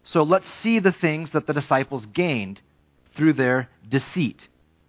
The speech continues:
Church history tells us that Matthew was slain with the sword in Ethiopia. Mark was dragged through the streets until he died in Alexandria. Luke was hung in the land of Greece.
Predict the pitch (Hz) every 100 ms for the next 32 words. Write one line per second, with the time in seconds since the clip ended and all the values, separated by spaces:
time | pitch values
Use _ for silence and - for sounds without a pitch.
0 | _ _ - - - 208 220 208 202 190
1 | 180 - 175 208 143 135 - 151 135 143
2 | 147 214 240 151 139 139 143 135 - 156
3 | 160 190 180 - 151 - 196 156 120 123
4 | 127 131 - 135 160 156 90 78 - _
5 | _ _ _ _ _ _ - - 131 170
6 | 202 156 147 120 135 147 175 - 165 151
7 | 143 - 185 147 - - _ - 139 147
8 | 131 123 160 143 98 90 - 120 117 120
9 | 135 147 107 95 78 78 _ _ _ _
10 | _ _ _ - - - 127 202 165 170
11 | 147 123 170 202 131 107 131 143 139 139
12 | 143 143 127 165 160 - -